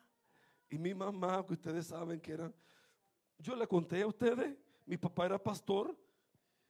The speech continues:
y yo le cogía los zapatos a mi papá, <laughs> y mi pa-, prestado porque me servían. Y entonces, oye esto, Mario, para que tú sepas,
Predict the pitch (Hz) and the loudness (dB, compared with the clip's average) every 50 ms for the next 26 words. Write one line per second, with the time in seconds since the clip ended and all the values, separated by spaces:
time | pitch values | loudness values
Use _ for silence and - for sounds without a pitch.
0 | _ _ - 165 143 180 185 190 185 190 185 190 196 190 190 185 - - - - | _ _ -12 -6 -4 -2 0 0 0 2 2 2 2 2 2 0 0 -2 0 0
1 | 180 175 - 180 180 - - - 180 185 160 - - - - - - 147 147 135 | -2 -2 -2 -6 -6 -6 -6 -4 -4 -4 -2 -2 0 2 2 2 2 0 -4 -8
2 | - - - - - - - - - - 165 - - 175 - - - - - - | -10 -14 -20 -20 -20 -20 -20 -20 -14 -12 -10 -8 -8 -10 -10 -12 -12 -14 -16 -20
3 | - - _ _ _ _ _ - - - _ _ - - _ _ _ _ _ - | -20 -20 _ _ _ _ _ -20 -20 -20 _ _ -20 -20 _ _ _ _ _ 2
4 | 180 175 160 - - - 156 165 202 220 - 156 - 180 175 - 170 160 156 147 | 2 2 2 -2 -4 -4 -2 0 0 0 0 0 0 -2 -2 -2 -2 -2 -2 -2
5 | - 175 151 151 226 254 214 214 175 151 139 127 123 123 - _ _ _ _ _ | -2 -4 -4 -4 -4 -4 -2 -2 -4 -4 -4 -8 -12 -16 -20 _ _ _ _ _
6 | _ _ _ _ _ _ _ _ _ _ _ _ _ _ - 135 147 151 147 - | _ _ _ _ _ _ _ _ _ _ _ _ _ _ -12 -10 -8 -8 -8 -6
7 | - 160 165 175 175 175 185 160 147 135 120 - - _ _ _ _ _ _ _ | -6 -4 -4 -4 -4 -4 -4 -4 -4 -6 -8 -12 -18 _ _ _ _ _ _ _
8 | _ _ _ _ _ _ - 147 160 160 165 160 165 - - 151 156 156 156 160 | _ _ _ _ _ _ -12 -10 -8 -6 -6 -8 -8 -10 -12 -10 -8 -6 -6 -6
9 | 156 156 143 127 120 - _ _ _ _ _ _ _ _ - 131 143 143 - - | -6 -8 -8 -10 -12 -14 _ _ _ _ _ _ _ _ -12 -10 -10 -10 -10 -10
10 | - - 165 - 165 160 151 170 147 | -10 -10 -8 -8 -8 -8 -8 -8 -10